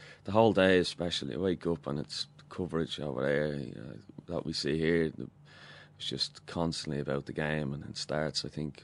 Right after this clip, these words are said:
the kick-off is at three and it starts at eleven in the morning, whatever it is, and goes through. The coach goes through the trip, you have pre-match, there's cameras everywhere. It's just special. It's something that you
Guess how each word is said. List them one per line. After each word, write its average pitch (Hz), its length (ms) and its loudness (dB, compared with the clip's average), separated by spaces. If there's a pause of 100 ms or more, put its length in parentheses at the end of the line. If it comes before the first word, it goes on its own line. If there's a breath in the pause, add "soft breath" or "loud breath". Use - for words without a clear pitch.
(100)
the 71 100 -14 (380)
kick-off 78 500 -4
is - 100 -10
at 67 120 -8
three 78 340 0
and 80 140 -2
it 67 100 -10
starts 76 380 -4
at - 80 -6
eleven 76 260 -2
in 73 60 -4
the 73 40 -4
morning, 76 320 0
whatever 78 280 0
it 76 60 -2
is, 71 180 0
and 69 120 -4
goes 78 240 -4
through. 82 360 0 (540 loud breath)
The - 80 -14
coach - 600 0
goes 76 220 0
through 82 160 2
the 78 80 0
trip, 87 400 2
you 82 80 4
have 80 100 0
pre-match, 90 560 4
there's - 240 2
cameras 76 460 0
everywhere. 78 420 6
It's 76 140 2
just - 180 4
special. 82 400 2
It's - 280 -6 (500 loud breath)
something - 340 -2
that 57 80 2
you 62 200 2